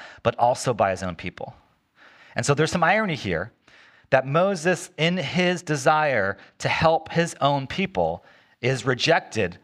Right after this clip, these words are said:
from both of the places that he could conceivably belong to. He's rejected by his first nation, which is the nation of Is-, of Israel,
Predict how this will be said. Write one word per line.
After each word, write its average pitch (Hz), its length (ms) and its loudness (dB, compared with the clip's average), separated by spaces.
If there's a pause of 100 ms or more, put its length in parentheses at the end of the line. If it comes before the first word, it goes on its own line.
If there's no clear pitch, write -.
(260)
from 123 260 -2
both 139 420 0
of 117 100 -2
the 117 80 2
places 107 460 -4
that - 160 0
he 98 280 -6
could - 240 -14
conceivably 87 800 -10 (240)
belong 85 320 -4
to. 73 260 -12 (280)
He's 123 280 -6
rejected 131 400 0
by 123 100 4
his 120 180 -4
first 147 280 0
nation, 98 480 -4
which - 160 -8
is 104 80 -10
the 98 80 -12
nation 92 280 -6
of 90 80 -6
Is-, 95 140 -14
of 95 140 -6
Israel, 95 420 -6